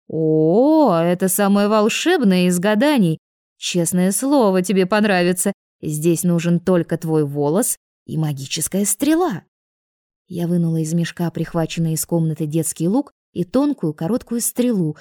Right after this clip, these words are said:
испещрённую теми же руническими формулами, что тапки Дары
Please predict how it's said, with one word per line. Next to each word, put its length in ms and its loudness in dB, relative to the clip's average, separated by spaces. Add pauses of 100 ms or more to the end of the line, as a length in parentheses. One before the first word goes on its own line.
(140)
испещрённую 800 -2
теми 320 2
же 240 -2
руническими 760 0
формулами, 680 0 (200)
что 220 -4
тапки 420 -4
Дары 420 -2